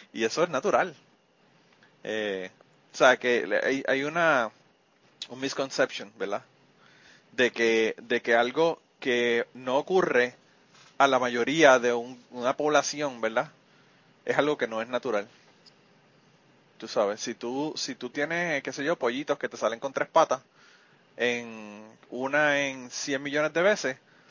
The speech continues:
pues es natural que eso ocurra, porque eso ocurre, ¿entiendes?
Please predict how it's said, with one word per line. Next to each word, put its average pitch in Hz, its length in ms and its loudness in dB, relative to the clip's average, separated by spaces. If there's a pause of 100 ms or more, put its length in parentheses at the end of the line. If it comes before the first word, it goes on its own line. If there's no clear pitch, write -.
(140)
pues 120 140 -6
es 123 80 -4
natural 165 380 2
que 139 80 -2
eso 143 100 -4
ocurra, 151 320 -4
porque 113 160 -6
eso 180 120 -6
ocurre, 160 340 -8 (300)
¿entiendes? 156 300 -10